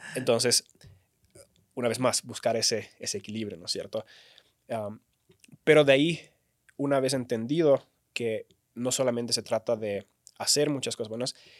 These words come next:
entender que, ah, cuando nosotros estamos en medio de un mundo que tiene ciertas formas de pensar, ciertos principios, cierta, cierto lugar hacia donde está caminando,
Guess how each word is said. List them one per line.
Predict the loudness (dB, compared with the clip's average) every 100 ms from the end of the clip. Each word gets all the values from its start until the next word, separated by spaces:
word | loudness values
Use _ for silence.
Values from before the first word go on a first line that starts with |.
| _
entender | -6 -2 -2 2 0
que, | 2 -2 -2 _ -20 _ _ _
ah, | -10 -10 -10 _ _
cuando | 6 6 2
nosotros | -2 -2 -2 -2
estamos | 0 0 2 0 -2 -8 _ _ -4
en | 0 2
medio | 4 4
de | 2
un | -2
mundo | 2 2 2 0
que | -2 -10
tiene | -6 -2 0 0 -2 -4 _ _ _ _
ciertas | 0 2 4 2 -2 2
formas | 2 2
de | -2
pensar, | -4 -4 -4 -6 -16 _ _
ciertos | -6 -4 -4
principios, | -4 -2 -2 -4 -6 -6
cierta, | -6 -2 -2 -2 _ _
cierto | -8 -8 -2 -2 -2 -6
lugar | 0 4 4
hacia | 2
donde | -4
está | -6 -6
caminando, | -8 -10 -12 -10